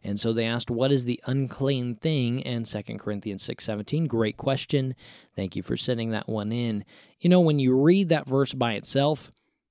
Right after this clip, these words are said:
I'll be honest, it's a little hard to pin down exactly what the unclean thing is. But if you continue that passage, it keeps it in context, and that's so important. If you've heard me talk about studying the Bible or anything like that,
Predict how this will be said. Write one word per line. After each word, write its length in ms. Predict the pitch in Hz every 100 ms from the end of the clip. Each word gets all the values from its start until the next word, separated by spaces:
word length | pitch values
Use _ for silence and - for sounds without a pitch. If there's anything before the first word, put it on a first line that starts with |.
| _
I'll 120 | 127 131
be 160 | 131
honest, 360 | 127 139 131 131
it's 140 | 113
a 80 | 110
little 320 | 107 127 131
hard 540 | 131 127 127 127 127 -
to 480 | - 117 110 107 104
pin 320 | - 156 135
down 260 | 123 120 127
exactly 720 | 110 101 113 110 113 123 120
what 320 | 107 107 113 -
the 220 | 117 117
unclean 560 | 104 110 - 120 110
thing 240 | 101 104 95
is. 440 | 98 113 135 - - _ - _ -
But 140 | 151
if 100 | 165
you 120 | 185
continue 600 | 180 151 - 233 339 302 147
that 220 | 110 113
passage, 640 | 123 107 104 120 117 117 -
it 260 | 147 127 - _ _ _
keeps 320 | - 214 180 156
it 140 | 127
in 80 | 117
context, 840 | - 135 110 - 90 - - -
and 160 | 120 123
that's 180 | 147 -
so 200 | 143 131
important. 460 | 117 - 120 110
If 100 | 107
you've 160 | 131 120
heard 180 | 139 131
me 120 | 120
talk 300 | - 127 120
about 240 | 117 104
studying 400 | - - 120 117
the 120 | 113 101
Bible 380 | 107 113 107
or 80 | 104 -
anything 380 | 127 123 131
like 200 | 117 104
that, 260 | 117 110